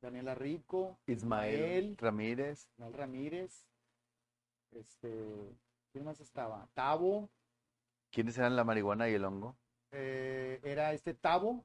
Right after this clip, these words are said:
Speaker 1: era, era marihuana, y, y el hongo era Julio, Julio Granado.
Speaker 2: Granados.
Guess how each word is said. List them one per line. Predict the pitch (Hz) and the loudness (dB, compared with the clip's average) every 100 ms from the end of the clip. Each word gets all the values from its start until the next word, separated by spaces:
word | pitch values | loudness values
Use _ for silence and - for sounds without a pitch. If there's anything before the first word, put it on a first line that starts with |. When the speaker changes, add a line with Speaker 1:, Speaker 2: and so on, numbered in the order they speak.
| - | -10
Speaker 1:
era, | 127 139 147 | -4 -2 0
era | 151 | 0
marihuana, | 170 156 147 175 214 220 | 0 -2 -2 -2 -2 -4
y, | 156 143 135 131 127 123 | -6 -6 -4 -6 -6 -4
y | |
el | 135 | -4
hongo | 139 147 | -2 0
era | 160 | -2
Julio, | 160 175 214 277 277 - _ _ - | 2 2 4 4 4 0 _ _ -4
Julio | 147 180 196 | 4 6 6
Granado. | 175 151 156 202 | 6 4 4 4
Speaker 2:
Granados. | 110 117 110 104 127 135 113 - - | 6 6 8 4 4 4 0 -4 -14